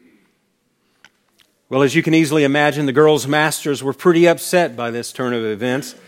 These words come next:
No more spirit of divination, and so no more fortune telling.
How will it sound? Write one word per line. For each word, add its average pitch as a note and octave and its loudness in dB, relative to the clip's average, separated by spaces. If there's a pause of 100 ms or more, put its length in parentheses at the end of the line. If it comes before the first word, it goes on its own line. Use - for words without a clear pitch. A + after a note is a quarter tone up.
(480)
No C#3 0
more D#3 0
spirit D3+ 0
of C3 -2
divination, D#3 0 (1000)
and A#2 -14
so C3+ -8 (280)
no B2+ -8
more A#2+ -4
fortune A#2 -8
telling. E2+ -16